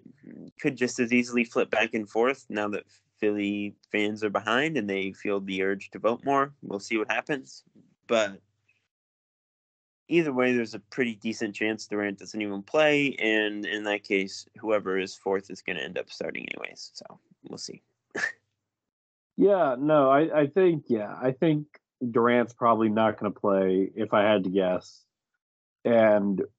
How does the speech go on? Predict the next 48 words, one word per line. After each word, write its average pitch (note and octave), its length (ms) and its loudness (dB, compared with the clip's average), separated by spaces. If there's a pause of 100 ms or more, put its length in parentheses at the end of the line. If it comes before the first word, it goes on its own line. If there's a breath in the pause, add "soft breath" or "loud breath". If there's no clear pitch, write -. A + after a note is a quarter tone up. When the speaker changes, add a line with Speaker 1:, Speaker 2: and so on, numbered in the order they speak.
(400)
Speaker 2:
you A#2+ 140 0
know, A2+ 120 2
Giannis, A2+ 500 4
Joel, A2 300 4
and G2 140 0
Tatum G2+ 340 0
gets F#2+ 220 0
their G2 160 2
shine. G2 560 2 (580)
Uh, A2+ 340 4
outside E3+ 460 2
of D3+ 80 2
that, C#3+ 280 2
the B2+ 120 4
only D3 260 6
major B2 640 4
other A#2 220 4
change A#2+ 400 2
in G#2+ 180 2
the G2+ 120 2 (260)
East A#2+ 280 2
front A#2 260 0
court B2 260 2
was A2 200 0
Julius A2 420 2
Randle A2 380 2
came G#2+ 260 2
into G#2+ 200 0
the F#2+ 120 0
tenth A#2+ 300 -2
spot. A#2 440 2
I A#2 100 -2
forgot A2+ 340 2
who A#2 180 4
he G#2+ 140 4 (100)
kicked - 260 -6
out G#2+ 240 4
of G#2+ 60 0
that A2 260 2
tenth A2 240 -2
spot, A#2 340 2
but, F2 220 -4 (800)
uh, G#2+ 320 4
you A#2 160 2
know, A2+ 100 4
you G#2+ 140 4
still A#2+ 240 2
have, A2+ 280 2